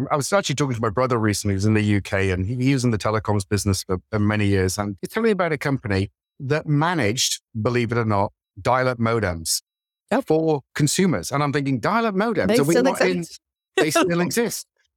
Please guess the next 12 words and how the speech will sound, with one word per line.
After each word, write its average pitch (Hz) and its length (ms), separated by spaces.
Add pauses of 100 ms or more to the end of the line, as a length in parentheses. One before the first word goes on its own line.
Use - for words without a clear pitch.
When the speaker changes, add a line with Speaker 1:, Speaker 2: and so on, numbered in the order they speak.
(120)
Speaker 1:
There's 135 200
a 147 80
very 151 400
specific - 680
segment 127 380
of 135 80
the 151 100
market, 120 460
usually 131 580 (420)
the 139 100
older 131 240
generation 127 800